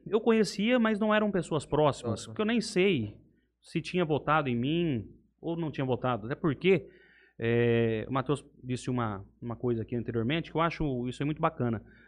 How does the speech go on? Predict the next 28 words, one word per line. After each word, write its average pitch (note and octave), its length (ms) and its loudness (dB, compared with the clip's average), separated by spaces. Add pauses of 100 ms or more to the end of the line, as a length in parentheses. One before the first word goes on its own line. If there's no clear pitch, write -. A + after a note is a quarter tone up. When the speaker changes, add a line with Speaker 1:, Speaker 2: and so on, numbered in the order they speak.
(160)
Speaker 1:
Quando A3 140 -4
a G#3+ 40 -6
política G3 340 -2
acaba, B2+ 500 2 (140)
igual D3 140 -2
a D3+ 40 -12
política D3 260 -4
acabou C3 220 -2
no B2 60 0
dia A2+ 120 0
quinze C3+ 280 0
de A#2+ 80 -2
novembro, A#2 540 0 (380)
eu D3 40 -4
acho D#3 100 -6
que F3 60 -2
a E3 40 -2
partir E3 300 0
do F3+ 80 -4
dia D#3+ 140 -2
dezesseis, C#3 800 -2 (720)
é, A#2 420 0
eu G#2 80 -6
acho D#3 160 -6
que - 40 -12
acabou D#3 280 0
a E3 40 2
eleição. A2 480 -2